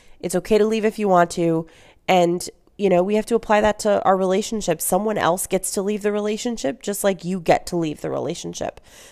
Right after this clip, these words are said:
The only reason that someone needs to be able to stop participating in a relationship is the desire to stop participating.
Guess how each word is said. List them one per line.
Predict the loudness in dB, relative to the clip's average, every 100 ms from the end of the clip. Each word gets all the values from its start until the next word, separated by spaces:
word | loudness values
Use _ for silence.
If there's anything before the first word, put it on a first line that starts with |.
| -6
The | 0 4
only | 4 2
reason | -2 -4 -4 -2
that | -2 -2
someone | -2 -2 0
needs | -2 -2 -4 -6 -6 -8 _ _ _ _ -4
to | 0
be | 4 6
able | 6 4
to | -2 -2
stop | 4 4
participating | 2 -4 -4 -4 -2 0 0
in | 0
a | 0
relationship | 2 0 -2 -6 -4 -6 -4 -4
is | -2
the | -2
desire | -2 -2 4 4 4 2
to | -4
stop | -4 -4 -6
participating. | -8 -8 -8 -8 -8 -8